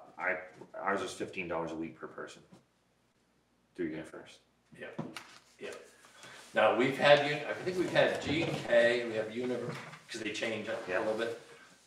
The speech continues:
Speaker 2: I think there's only two vendors now. I think it's
Speaker 1: Uni-,
Speaker 2: Unifirst and
Speaker 1: Unifirst, yeah.
Speaker 2: see, these guys, right?
Speaker 1: Yep.
Speaker 2: So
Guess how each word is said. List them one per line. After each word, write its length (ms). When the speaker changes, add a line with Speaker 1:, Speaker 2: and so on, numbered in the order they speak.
Speaker 2:
I 80
think 220
there's 160
only 200
two 180
vendors 400
now. 280
I 40
think 180
it's 320
Speaker 1:
Uni-, 160
Speaker 2:
Unifirst 440
and 200
Speaker 1:
Unifirst, 140
yeah. 180
Speaker 2:
see, 260
these 200
guys, 240
right? 200
Speaker 1:
Yep. 160
Speaker 2:
So 440